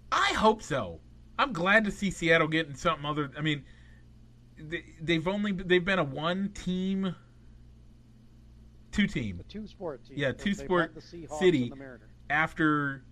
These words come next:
Speaker 1: for a while now. They deserve to have basketball back,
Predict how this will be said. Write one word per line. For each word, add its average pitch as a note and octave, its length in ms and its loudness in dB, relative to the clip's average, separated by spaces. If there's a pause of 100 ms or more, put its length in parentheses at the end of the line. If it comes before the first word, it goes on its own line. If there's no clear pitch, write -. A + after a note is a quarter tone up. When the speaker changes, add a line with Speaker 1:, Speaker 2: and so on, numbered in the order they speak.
(240)
Speaker 1:
for D#3 200 0
a B2+ 80 4
while C#3 380 -2
now. A#2 400 -8
They C#3+ 160 -4
deserve D3 440 2
to D#3 80 2
have C#3 460 0
basketball C3 560 -2
back, G#2+ 340 -6